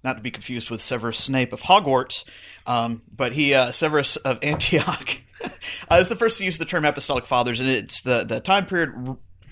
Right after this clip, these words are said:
roughly referring to about the year seventy to one thirty-five, with, you know, the onset, or kinda in the middle of the, uh, the Jewish War, leading up to, uh,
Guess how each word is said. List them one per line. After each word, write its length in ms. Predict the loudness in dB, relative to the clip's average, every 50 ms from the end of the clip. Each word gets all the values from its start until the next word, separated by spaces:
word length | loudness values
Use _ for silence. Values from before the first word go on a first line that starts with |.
| -20 -20 -20 -20 -16 -6
roughly 360 | 0 4 4 4 4 4 0 0
referring 460 | 0 0 0 0 0 0 0 0 -2
to 300 | -2 0 2 2 2 2
about 240 | 4 4 2 2 0
the 60 | -2
year 180 | -2 -2 -2
seventy 480 | -2 -4 -2 -2 -2 0 0 0 -2 0
to 80 | 0 2
one 180 | 2 2 0
thirty-five, 600 | 0 -2 -4 -4 -4 -2 -2 -2 -2 -2 -4 -6 -6
with, 180 | -6 -4 -4
you 80 | -4 -4
know, 80 | -4
the 140 | -2 -2 0
onset, 600 | 2 2 2 0 -2 -2 0 0 0 0 -2 -6 -12 -12 -14 -16 -14
or 120 | -14 -14
kinda 200 | -12 -10 -8 -8
in 60 | -6 -4
the 80 | -2
middle 240 | 0 2 2 4 4
of 100 | 2 2
the, 160 | 2 2 2
uh, 100 | 2 2 2
the 100 | -2 -2
Jewish 400 | -2 0 2 2 2 0 0 2
War, 220 | 4 4 4 4
leading 400 | 4 4 4 4 4 4 2 2
up 140 | 0 -2 -4
to, 300 | -6 -4 -2 -2 0 0
uh, 200 | 0 0 -2